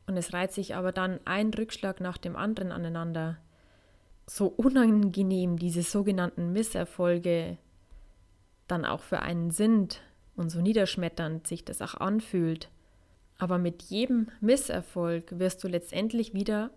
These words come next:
auf dich selbst zurückgeworfen. Und dein Leben sagt dir damit eigentlich ganz klar: „Nein, hier findest du dein Heil nicht.“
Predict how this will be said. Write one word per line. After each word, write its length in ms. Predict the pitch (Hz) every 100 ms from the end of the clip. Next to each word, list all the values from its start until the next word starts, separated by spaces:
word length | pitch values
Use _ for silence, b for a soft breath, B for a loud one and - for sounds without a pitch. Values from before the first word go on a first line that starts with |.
| -
auf 260 | 190 190 -
dich 260 | 220 -
selbst 580 | - 214 220 - - - -
zurückgeworfen. 1200 | - 185 185 - - 180 160 165 180 175 165 - b b b b _
Und 160 | 185 180
dein 140 | 180
Leben 300 | 180 190 208
sagt 380 | 202 190 - -
dir 120 | 196
damit 340 | 190 185 190 185
eigentlich 340 | 180 180 -
ganz 380 | 202 233 254 -
klar: 420 | - 233 254 180 -
„Nein, 480 | 190 180 185 208 247 - - _ - _ -
hier 140 | 202
findest 360 | 220 285 262 -
du 60 |
dein 260 | 185 175 170
Heil 180 | 170 170
nicht.“ 500 | 170 170 - -